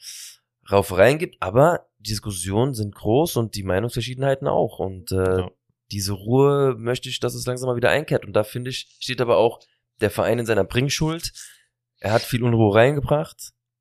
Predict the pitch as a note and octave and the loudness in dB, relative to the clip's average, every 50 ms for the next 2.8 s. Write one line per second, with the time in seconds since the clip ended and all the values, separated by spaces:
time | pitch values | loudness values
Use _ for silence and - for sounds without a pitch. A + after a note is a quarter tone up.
0 | _ _ _ - G2 G#2+ A2+ B2 B2 A#2 A#2 G#2+ - - B2 B2 B2 B2+ A#2+ A#2 | _ _ _ -16 -14 -10 -6 -6 0 0 0 0 0 -6 -6 -2 -2 -2 0 0
1 | A2+ A2+ - A#2 A2+ A2+ A2+ A2+ A2+ A2+ A2 A2+ - - A#2 A2+ A2+ A#2 A#2+ C3 | 0 0 0 -2 -2 -2 -4 -6 -6 -6 -6 -6 -4 -4 -6 -6 -4 -4 -4 -4
2 | B2+ A#2+ C3 C3+ C3 C3 C#3+ D3 D3 C3+ - - D#2+ - _ | -2 -2 -2 -2 0 0 0 -2 -2 -4 -8 -10 -10 -12 _